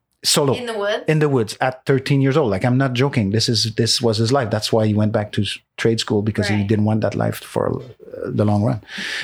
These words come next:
Speaker 1: But it was very, very hard. So, but anyways, um, so he was a sharpshooter, and, um,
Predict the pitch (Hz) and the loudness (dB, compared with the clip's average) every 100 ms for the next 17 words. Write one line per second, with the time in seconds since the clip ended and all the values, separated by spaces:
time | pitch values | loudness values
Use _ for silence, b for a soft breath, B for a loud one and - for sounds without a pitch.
0 | B 123 131 107 131 123 117 110 120 104 | B 0 0 2 2 2 2 2 0 0
1 | - 110 - B B B - 143 165 131 | 0 0 0 B B B -2 0 2 2
2 | 120 - 139 135 135 127 123 - B B | 0 0 2 2 2 0 -4 -12 B B
3 | _ - 151 160 151 143 180 170 151 139 | _ 0 2 4 2 2 0 2 2 2
4 | 160 - - - 127 127 131 127 123 131 | 0 -4 -6 -2 0 2 2 2 2 0
5 | - | -4